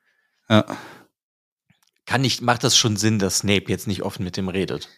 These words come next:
Speaker 1: Also ich find's eigentlich cool, wenn sie jetzt in Buch vier sagen würden oder sowas, Harry ist eh der reichste Mann, äh, reichste Zauberer auf Erden, weil er halt jetzt das Geld dafür bekommt von dem, was er alles schon an Kopfgeld oder sonst irgendwas da,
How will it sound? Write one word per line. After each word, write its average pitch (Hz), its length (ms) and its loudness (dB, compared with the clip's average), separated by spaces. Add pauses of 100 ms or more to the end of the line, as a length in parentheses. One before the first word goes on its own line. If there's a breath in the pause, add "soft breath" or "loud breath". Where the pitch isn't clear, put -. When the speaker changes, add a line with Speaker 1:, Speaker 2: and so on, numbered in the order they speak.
(140)
Speaker 1:
Also 113 180 4
ich 110 80 2
find's 147 200 4
eigentlich 127 280 2
cool, 131 80 6
wenn 120 120 6
sie 110 80 4
jetzt - 120 -2
in 101 280 -2
Buch 107 140 -2
vier 135 300 6
sagen 104 340 6
würden 104 220 6
oder 104 140 6
sowas, 101 320 4
Harry 107 220 8
ist 101 120 2
eh 127 160 6
der 113 160 6
reichste 98 320 2
Mann, 101 240 4
äh, 98 100 2
reichste 98 460 2
Zauberer 101 260 2
auf 92 100 0
Erden, 104 300 2
weil 98 140 8
er 98 140 6
halt 98 180 4
jetzt 98 200 2
das 98 120 2
Geld 110 240 8
dafür 107 200 6
bekommt 101 360 4
von 101 200 6
dem, 101 160 6
was 101 140 6
er 87 80 8
alles 98 240 6
schon 107 160 6
an 92 140 2
Kopfgeld 107 480 4
oder 98 180 6
sonst 113 260 6
irgendwas 95 440 2
da, 95 260 4